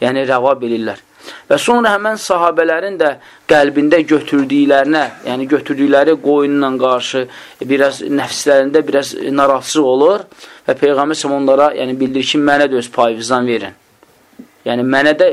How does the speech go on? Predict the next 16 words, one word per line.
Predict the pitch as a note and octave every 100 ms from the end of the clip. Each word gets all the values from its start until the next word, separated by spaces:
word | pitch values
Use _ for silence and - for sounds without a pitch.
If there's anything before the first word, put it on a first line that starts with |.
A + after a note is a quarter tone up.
| -
götürdüyünüzə | D3 C3 C3+ C3+ E3
mənə | C#3+ C#3+
də | C3+
verin. | D#3 G3+
Bu | F3+ D#3+
da | D3
artıq | C3+ D#3
sahabilərin, | - C#3+ C3 C3+ C3+ C#3 E3+ D#3 - - -
yəni | C#3 C#3
qəlbində | A#2+ C3+ B2+ C3 C3+ D3+
o | D3+
problemin | - C3+ C3 C3 D3+
olmamasını | D3+ D3+ C#3 B2+ A#2+ C3 B2
eləyir, | A#2 A#2 C3 D#3 - _ _ _ -
yəni | B2+ -
itirir. | - - A#2+ G#2+